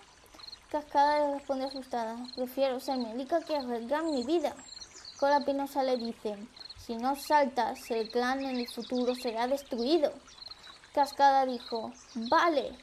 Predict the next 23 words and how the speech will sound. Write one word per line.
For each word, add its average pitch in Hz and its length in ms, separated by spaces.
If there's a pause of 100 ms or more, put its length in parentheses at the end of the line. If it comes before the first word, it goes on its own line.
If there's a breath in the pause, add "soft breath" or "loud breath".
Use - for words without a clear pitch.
lo 254 200
haré". 262 400 (1000)
Y 277 120
saltó. 226 640 (1040)
Pero 247 420 (800)
al 247 200
saltar 247 640 (160)
no 254 160
se 254 160
impulsó 247 540
bien 226 280 (120)
y 240 80
no 233 140
pudo 240 340
llegar. 208 340 (640)
Cuando 226 320
ella 233 260
se 247 220
dio 226 160 (100)
cuenta, 247 340 (600)
cerró 233 320
los 240 260
ojos, 226 360